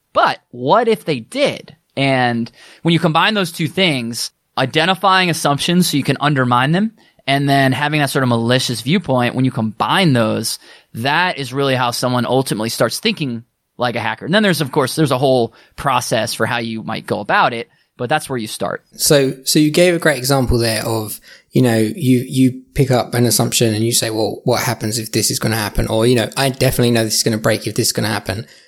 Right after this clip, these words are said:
Speaker 2: And, you know, the team lead or the P M, whoever it is you're speaking to, they say,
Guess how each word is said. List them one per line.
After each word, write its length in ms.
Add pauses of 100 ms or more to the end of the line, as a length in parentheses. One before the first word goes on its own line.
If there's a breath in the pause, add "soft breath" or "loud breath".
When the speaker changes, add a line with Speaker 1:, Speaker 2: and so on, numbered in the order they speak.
(200 soft breath)
Speaker 2:
And, 280
you 120
know, 180
the 80
team 220
lead 240
or 40
the 80
P 200
M, 140
whoever 280
it 60
is 120
you're 80
speaking 280
to, 160
they 140
say, 360